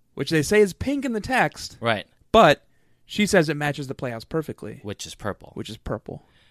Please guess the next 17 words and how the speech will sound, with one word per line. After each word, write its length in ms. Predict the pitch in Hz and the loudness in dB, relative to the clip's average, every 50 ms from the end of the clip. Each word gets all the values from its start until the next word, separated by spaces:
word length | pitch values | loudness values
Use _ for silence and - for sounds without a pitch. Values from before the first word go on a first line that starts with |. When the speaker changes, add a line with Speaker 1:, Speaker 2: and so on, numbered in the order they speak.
| _ _ _ | _ _ _
Speaker 2:
Well, 240 | - 131 127 120 110 | -2 0 0 0 2
let 160 | 113 123 127 | 2 2 2
me 200 | 151 165 165 151 123 - | 0 -4 -6 -8 -8 -4
add 320 | 110 117 117 117 101 85 82 | -2 -2 -2 -2 -6 -10 -8
one 240 | 95 98 104 110 | -6 -6 -4 -4
more 520 | 110 107 107 104 104 107 107 110 110 107 - _ _ _ _ _ _ | -6 -6 -6 -6 -4 -4 -4 -6 -8 -10 -14 _ _ _ _ _ _
little 280 | - 117 120 120 117 110 | -10 -8 -6 -6 -6 -6
piece 240 | - 120 113 - - | -8 -10 -10 -10 -10
of 80 | 117 | -14
fuel 280 | - - 127 131 131 147 | -12 -10 -8 -8 -8 -8
to 100 | - 110 | -10 -8
that 240 | 90 92 95 92 - | -8 -8 -10 -10 -12
fire. 460 | - - 120 135 139 117 - - - _ _ _ _ _ | -12 -10 -8 -8 -8 -10 -12 -16 -20 _ _ _ _ _
Speaker 1:
Okay. 180 | - 104 101 - - _ _ _ _ _ _ _ _ - | -16 -14 -14 -14 -16 _ _ _ _ _ _ _ _ -4
Speaker 2:
In 220 | 143 131 117 107 | -2 -2 -2 -2
your 640 | 101 98 95 104 117 131 143 147 147 147 147 - - _ _ | -4 -4 -2 -2 -2 0 0 0 -2 -2 -4 -6 -10 _ _
favorite 720 | _ - - - - 110 104 107 101 87 87 85 - - | _ -20 -20 -10 -6 -4 -4 -4 -4 -8 -10 -14 -14 -16